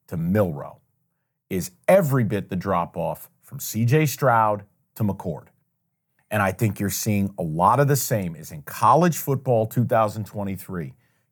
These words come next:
You cannot do what Bama used to do. You cannot win big with a McElroy. You cannot win, win big with a McCarron.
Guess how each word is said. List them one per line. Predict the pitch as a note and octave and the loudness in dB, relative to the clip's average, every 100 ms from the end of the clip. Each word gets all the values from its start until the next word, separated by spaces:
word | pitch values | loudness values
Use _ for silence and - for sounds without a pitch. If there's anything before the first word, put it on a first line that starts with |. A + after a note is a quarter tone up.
| _ | _
You | F2+ D3 F#3 | 2 4 6
cannot | - C#3+ B2+ A#2 B2+ C#3 - G#2+ | 2 2 4 4 6 4 0 -2
do | A#2 | 0
what | A2+ G#2 | 2 0
Bama | G#2+ G2+ G2+ F#2 | -2 -2 0 0
used | G#2+ G2 - | 0 -2 -8
to | |
do. | - A#1+ - _ _ | -14 -16 -20 _ _
You | - - | -6 -4
cannot | - D#3 E3 E3+ - | -4 0 4 2 2
win | C#3 C3+ | 0 2
big | A#2+ A2+ G#2 - | 2 2 0 -4
with | G2+ | -2
a | |
McElroy. | G2 F2+ - E2 C#2 - - _ _ _ | 0 -2 -4 -10 -10 -16 -20 _ _ _
You | G#2 F#2 | -4 -4
cannot | - D#3+ D#3 D#3+ C#3 | -2 2 4 2 2
win, | C#3 A2+ - | -2 -2 0
win | B2 A#2+ | 4 4
big | A#2 A2 G2+ | 4 2 0
with | G#2 | 0
a | |
McCarron. | F#2+ F#2 - G2 D2+ B1+ | -2 -6 -6 -4 -4 -6